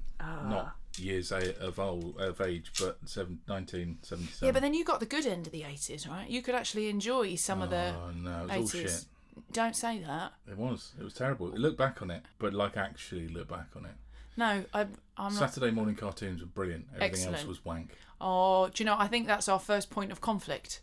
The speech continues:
Speaker 2: <laughs>
Speaker 1: Okay, so we'll, we'll,
Speaker 2: First of many.
Speaker 1: we'll move on swiftly.
Speaker 2: <laughs>
Speaker 1: Um, so, yeah, I was born in the early eighties, um, and in Chesham, okay, so lo-, local, Buckinghamshire. I had,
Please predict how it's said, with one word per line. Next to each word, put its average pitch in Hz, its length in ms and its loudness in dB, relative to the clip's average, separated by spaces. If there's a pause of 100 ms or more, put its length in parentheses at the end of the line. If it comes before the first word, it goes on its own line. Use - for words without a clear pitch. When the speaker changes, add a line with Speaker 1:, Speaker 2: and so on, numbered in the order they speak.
Speaker 2:
<laughs> - 0 - (960)
Speaker 1:
Okay, 233 220 10 (120)
so 214 140 10
we'll, 294 360 12
we'll, 269 220 10
Speaker 2:
First 240 200 4
of 196 120 -2
many. 196 160 6
Speaker 1:
we'll 247 100 10
move 320 380 12
on 240 240 12
swiftly. 240 500 10
Speaker 2:
<laughs> 208 40 6 (840)
Speaker 1:
Um, 220 460 10
so, 254 200 10
yeah, 254 200 12
I - 20 12
was 247 120 10
born 277 220 6
in 262 100 4
the 269 100 8
early 262 180 8
eighties, 180 640 2
um, 185 680 2 (200)
and 196 460 4
in 233 160 6
Chesham, 302 380 6 (200)
okay, 247 160 6
so 240 160 4
lo-, 226 220 6
local, 226 420 4
Buckinghamshire. 214 720 0 (420)
I 185 40 -8
had, 202 320 2